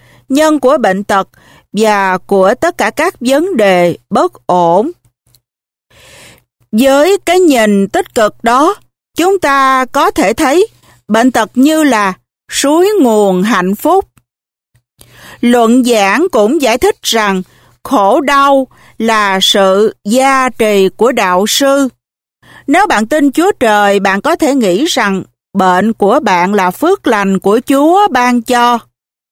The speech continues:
Điều này có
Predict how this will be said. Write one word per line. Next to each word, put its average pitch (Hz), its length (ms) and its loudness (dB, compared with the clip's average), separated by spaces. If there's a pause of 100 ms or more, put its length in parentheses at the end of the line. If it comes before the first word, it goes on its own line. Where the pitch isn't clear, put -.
(1400)
Điều 226 360 2
này 208 460 0 (300)
có 269 340 2